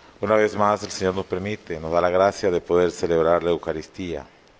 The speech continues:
Y una vez más el Señor permite que vivamos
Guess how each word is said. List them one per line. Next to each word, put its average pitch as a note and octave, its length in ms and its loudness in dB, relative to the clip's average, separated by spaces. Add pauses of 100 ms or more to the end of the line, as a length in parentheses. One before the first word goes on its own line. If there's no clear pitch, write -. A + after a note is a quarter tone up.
(1600)
Y A2 120 4
una A2+ 160 6
vez G#2 180 4
más G#2 300 2
el G2+ 80 -4
Señor F2+ 320 -2
permite G2 760 -4
que E2+ 640 -4 (240)
vivamos F2+ 720 -4